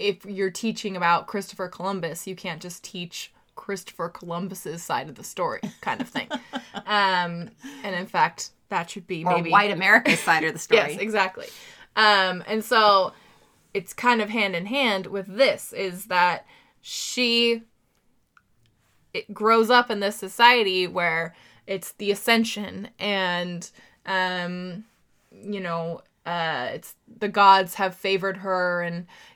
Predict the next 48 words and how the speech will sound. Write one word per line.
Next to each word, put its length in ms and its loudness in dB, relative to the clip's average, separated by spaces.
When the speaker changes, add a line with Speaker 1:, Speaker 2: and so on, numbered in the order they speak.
Speaker 1:
you 120 -8
know. 180 -6
Speaker 2:
Because 280 -10
she's 260 -12
the 100 -12
maiden. 600 -8
Speaker 1:
And 140 2
you 60 2
still 280 6
don't, 240 6
at 140 6
the 100 0
end 120 0
of 60 -2
this 60 -14
book, 160 -6
you 100 -2
still 220 2
don't 140 0
know 140 2
exactly 420 2
what's 160 -6
going 180 -8
on 160 -2
with 100 -12
her. 200 -4
Um, 580 0
Speaker 2:
I 80 -20
do. 80 -20
I, 180 -12
I 140 -6
know 140 -18
stuff. 180 -6
Speaker 1:
I 80 -2
know 200 -4
some 460 -8
more 160 4
too, 280 2
Speaker 2:
<laughs> 80 -8
Speaker 1:
but 320 -6
we're 100 -6
not 240 -4
talking 300 -10
about 120 -12
that. 160 -10
Um, 500 8
and 800 2
then 720 6